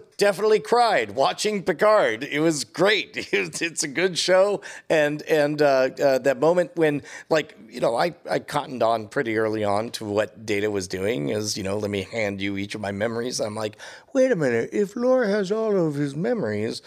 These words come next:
does it," you know, it seems to me like Data has a bigger data set. And, uh, sure enough, I was a hundred percent right.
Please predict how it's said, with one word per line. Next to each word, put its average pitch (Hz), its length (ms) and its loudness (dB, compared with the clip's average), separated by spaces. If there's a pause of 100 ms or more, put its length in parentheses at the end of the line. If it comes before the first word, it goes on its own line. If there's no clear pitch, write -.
(280)
does 160 260 2
it," - 120 -10
you 151 220 -6
know, 127 260 0
it 117 540 -10
seems 123 300 -4
to 123 80 -8
me 107 120 -2
like 117 280 0
Data 127 240 0
has 131 220 -2
a 117 40 -6
bigger 127 540 -2 (160)
data 202 280 2
set. 110 460 -4
And, 98 280 -8 (500)
uh, 123 320 2
sure 180 220 2
enough, 147 360 0
I 120 80 -2
was 107 140 -2
a 120 60 2
hundred 160 180 0
percent - 280 -2
right. 113 300 0